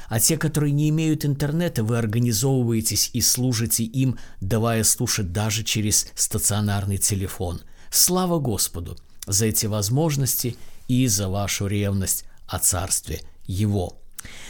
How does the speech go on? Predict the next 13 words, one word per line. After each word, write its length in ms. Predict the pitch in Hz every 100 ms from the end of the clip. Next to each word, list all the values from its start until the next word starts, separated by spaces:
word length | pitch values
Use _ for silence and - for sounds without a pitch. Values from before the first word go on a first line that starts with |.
| - - - - -
И 440 | 170 185 185 175
сегодня 540 | 143 - 190 226 185 185
у 20 |
нас 240 | 180 170
необычная 640 | 175 185 185 240 233 - 117
такая 540 | 117 - 117 113 110
вечерняя 640 | 117 120 113 127 113 113 113
средовая 640 | - 120 117 113 113 107
беседа, 540 | 98 117 - 180 156
вечерний 500 | 113 110 - 117 107
средовый 540 | 101 - 110 101 104 104
час 440 | - 180 185 - - - - - - - - - - - - - - -
библейский. 880 | 123 123 135 135 120 - 120 110